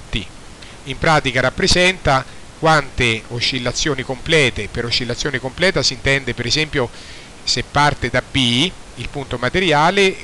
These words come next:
che deve tornare in B, non in A. E un tipico errore degli studenti è considerare mezza oscillazione e confonderla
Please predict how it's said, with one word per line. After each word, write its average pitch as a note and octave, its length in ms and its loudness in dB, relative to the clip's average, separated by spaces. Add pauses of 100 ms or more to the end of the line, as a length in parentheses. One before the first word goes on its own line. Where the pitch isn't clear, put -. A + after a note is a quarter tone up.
che B2+ 160 -6
deve D3 240 2
tornare A#2+ 400 0
in B2 100 -6
B, C3+ 160 0 (680)
non C3+ 160 -4
in B2+ 140 -4
A. G2+ 140 -2 (520)
E - 40 -14
un A2+ 140 -10
tipico C3+ 300 -2
errore C3+ 360 4
degli B2 220 -2
studenti D3 540 2
è C3 160 2
considerare C3 600 2
mezza B2+ 240 0
oscillazione D3+ 680 0
e B2 40 -2
confonderla B2+ 720 -4